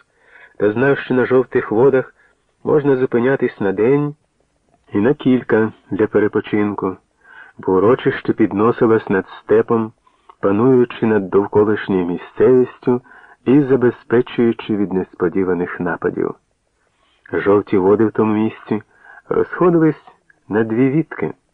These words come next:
творячи між річкою Жовтою і Очеретяною балкою великий клинець, зарослий лісом, що звався у козаків суперником Чорного лісу.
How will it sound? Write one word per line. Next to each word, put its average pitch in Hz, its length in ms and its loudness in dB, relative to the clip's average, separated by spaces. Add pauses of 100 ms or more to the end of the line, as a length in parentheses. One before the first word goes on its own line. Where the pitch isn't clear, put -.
(360)
творячи 110 520 2
між 92 200 -2
річкою 92 600 -2
Жовтою 90 760 0
і 98 120 -2
Очеретяною 87 800 -4
балкою 120 540 0 (680)
великий 160 560 2
клинець, 151 760 -2 (160)
зарослий 90 640 -2
лісом, 85 400 -8 (480)
що - 200 -6
звався 101 360 -2
у 92 80 0
козаків 92 520 -2 (380)
суперником 104 640 -2
Чорного 92 480 -4
лісу. - 340 -12